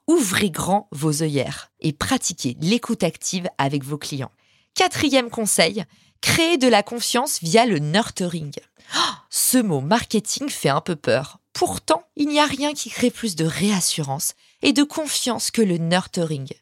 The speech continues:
Il s'agit tout simplement de nourrir votre relation avec votre client idéal, un peu comme vous nourrissez vos amitiés, en appelant votre meilleur ami au minimum trois fois par semaine, ou votre mère tous les jours.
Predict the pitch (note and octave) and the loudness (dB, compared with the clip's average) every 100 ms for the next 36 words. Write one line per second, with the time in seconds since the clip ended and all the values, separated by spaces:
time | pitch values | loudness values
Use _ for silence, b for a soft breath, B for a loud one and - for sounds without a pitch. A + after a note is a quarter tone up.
0 | _ _ C#4 D4 - G#3 C3+ C3 D4 E4 | _ _ 2 4 4 2 0 -4 -2 -2
1 | A3+ - E3+ C#3 F3+ b b b G3 A#3+ | -2 -2 -2 -4 -6 b b b 2 4
2 | A#3+ C#4 D4+ B3+ C#4+ G#3 F#3+ - E3 D3 | 4 0 2 2 2 0 0 2 0 2
3 | A3 A3+ G3 - D#3+ F#3+ D#3 D3+ D3+ D#3 | 4 4 2 -2 -6 -4 0 0 0 0
4 | D3+ D#3 C#3+ B3 A#3+ G#3+ E3+ D3 C#3+ - | 0 -4 -4 0 2 2 2 4 4 0
5 | b b b C4 B3 A#3+ D4 - A3+ A#3 | b b b 0 2 0 2 2 2 0
6 | E3 F#3+ G3 F#3+ - A3+ F3+ E3 F3+ D#3+ | -4 0 0 2 2 2 4 4 2 0
7 | - D3+ b b b F3 F#3 F#3 G3 G#3+ | -2 -4 b b b 2 2 2 0 2
8 | - - D#3+ F3+ D#3 B2+ C#3 G3 - A3 | 0 0 -2 2 4 2 0 -2 2 2
9 | A#3+ B3 F#3+ F3 G3+ B3 - G#3+ G#3 B3+ | 2 0 -2 0 0 -2 0 0 2 0
10 | B3+ F#3+ - F3+ E3 A3 G#3+ _ _ E4 | 0 0 -2 -4 -4 -6 -12 _ _ 2
11 | C#4 A#3+ G#3+ F3+ E3 - - - B3 D3 | 4 2 2 2 0 0 -2 2 2 0
12 | C#3 - | -6 -10